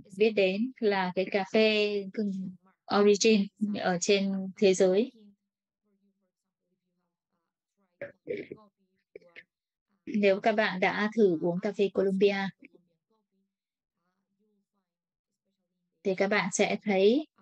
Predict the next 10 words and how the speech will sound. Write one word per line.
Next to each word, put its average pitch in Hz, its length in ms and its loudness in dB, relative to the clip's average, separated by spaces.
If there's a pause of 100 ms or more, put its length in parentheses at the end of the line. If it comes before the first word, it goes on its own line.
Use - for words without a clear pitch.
(240)
à, 190 220 -4
trên, 190 380 0
à, 185 260 -2
thị - 200 0
trường, 196 280 4 (1400)
cái 190 540 0
cà 208 220 -2
phê 214 200 4
de 196 180 4
Colombia, 202 640 2